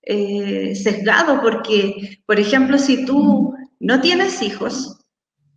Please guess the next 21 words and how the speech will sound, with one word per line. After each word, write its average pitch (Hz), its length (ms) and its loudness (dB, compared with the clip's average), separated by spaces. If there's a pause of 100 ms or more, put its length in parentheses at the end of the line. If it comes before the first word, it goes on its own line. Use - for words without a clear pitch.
(220)
no 214 200 2
tienes 285 260 4
posibilidad 214 920 0
de, 277 760 0 (440)
de 214 180 2
tener 254 840 0 (400)
vivienda, 226 760 -2 (280)
porque 240 680 6
prácticamente 269 880 -2
es 269 140 -4
un 254 80 0
requisito. 220 760 -6 (320)
Entonces, 240 440 2
¿cómo 285 300 4
vamos 294 380 2
también 247 440 0
a 247 100 4
avanzar 202 500 0
en 311 140 4
el 285 140 2
desarrollo 277 680 0